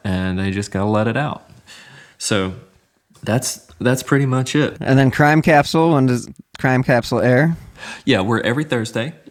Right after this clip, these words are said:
Speaker 1: Uh, we are every Thursday, and, uh, sometimes we'll do one book over a series of interviews, and other times we'll do just kind of a one-off, you know, one author, one episode, you know, that sort of thing. But,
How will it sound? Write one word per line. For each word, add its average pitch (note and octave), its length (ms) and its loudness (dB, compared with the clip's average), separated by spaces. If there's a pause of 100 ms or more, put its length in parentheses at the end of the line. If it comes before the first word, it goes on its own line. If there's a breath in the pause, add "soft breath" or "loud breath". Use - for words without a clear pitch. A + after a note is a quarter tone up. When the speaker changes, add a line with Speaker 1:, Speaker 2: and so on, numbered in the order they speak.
Speaker 1:
Uh, F2+ 320 -8
we F#2+ 200 -6
are F#2 180 -6
every G2+ 260 -8
Thursday, F2+ 760 -6
and, F#2+ 480 -6 (520 soft breath)
uh, F#2 160 -2
sometimes G2+ 540 0
we'll G2 100 0
do G2 640 -2
one G2+ 300 -2
book G2 340 -4
over F#2+ 260 -2
a E2+ 80 -4
series A2+ 580 -2
of B2 100 -2
interviews, B2+ 500 -2
and F#2+ 80 -2
other F#2 160 -4
times F#2+ 360 -6
we'll E2 60 -6
do F2+ 140 -4
just - 300 -8
kind F#2+ 140 -2
of F2+ 80 -4
a F2+ 40 -4
one-off, F2+ 720 -2
you G#2 120 -4
know, F2 120 -4
one F#2+ 220 -4
author, F2+ 420 -4
one F2+ 200 -6
episode, F2 540 -6
you E2+ 80 -8
know, E2+ 100 -6
that E2 200 -8
sort E2+ 240 -6
of F2 100 -10
thing. F2 340 -4
But, F2 200 -4